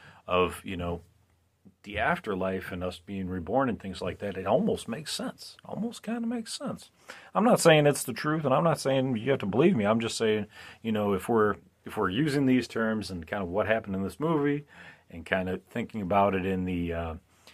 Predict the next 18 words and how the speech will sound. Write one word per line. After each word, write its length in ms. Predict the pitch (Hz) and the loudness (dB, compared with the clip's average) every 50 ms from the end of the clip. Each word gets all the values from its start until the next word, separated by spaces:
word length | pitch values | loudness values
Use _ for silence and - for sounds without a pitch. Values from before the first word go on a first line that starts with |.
| _ _ _ _ | _ _ _ _
in, 200 | - 92 92 92 - - | -12 -10 -10 -10 -10 -10
in, 340 | - 92 87 82 80 82 85 | -10 -10 -8 -8 -8 -10 -10
in 140 | - 92 87 | -10 -10 -8
the 100 | 82 85 | -6 -6
real 260 | 85 92 98 98 95 | -2 2 2 2 4
world 440 | 92 90 92 92 92 98 95 92 85 | 2 2 2 2 2 2 2 2 0
and 120 | 85 82 82 | -4 -8 -6
some 180 | - 104 95 | -6 -4 -4
of 80 | 90 80 | -4 -4
the 40 | 78 | -6
secret 500 | - - - 104 - - 90 85 85 - _ _ _ _ _ _ _ _ _ _ _ _ | -6 -4 -6 -6 -4 -4 -6 -6 -6 -8 _ _ _ _ _ _ _ _ _ _ _ _
government 400 | - 101 92 95 110 104 85 78 | 0 2 2 2 2 -2 -4 0
programs, 640 | - 117 120 143 135 107 92 85 85 92 98 - - _ _ - - - - _ _ _ _ _ _ _ _ _ | 6 8 8 8 8 4 0 0 -2 -4 -8 -12 -20 _ _ -20 -20 -20 -20 _ _ _ _ _ _ _ _ _
it 160 | - 98 98 - | -10 -10 -8 -6
does 240 | - 92 95 90 | -4 -4 -4 -4
kinda 240 | - - 92 92 95 | -4 -4 -2 -2 0
make 240 | 95 90 85 82 - | 0 -2 -2 -6 -10
sense. 400 | - - - - - - - - | -12 -14 -16 -18 -18 -12 -8 -8